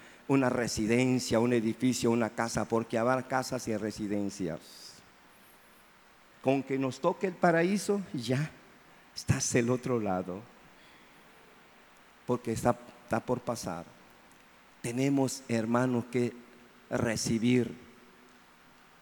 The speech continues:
lo que viene con un corazón dispuesto. ¿Qué fue lo que la, la primera generación no hicieron?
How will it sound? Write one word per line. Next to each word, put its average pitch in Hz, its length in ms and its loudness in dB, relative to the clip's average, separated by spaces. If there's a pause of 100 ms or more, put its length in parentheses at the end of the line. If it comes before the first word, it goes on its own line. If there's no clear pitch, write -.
(360)
lo 120 220 4
que 120 140 2
viene 113 480 4 (220)
con 117 200 6
un 127 160 0
corazón 113 680 -2
dispuesto. - 760 0 (1000)
¿Qué 185 120 2
fue 208 200 4
lo 208 160 4
que 190 140 0
la, 160 140 0 (280)
la 165 120 2
primera 190 500 4
generación 175 880 2 (720)
no 170 200 6
hicieron? 127 640 0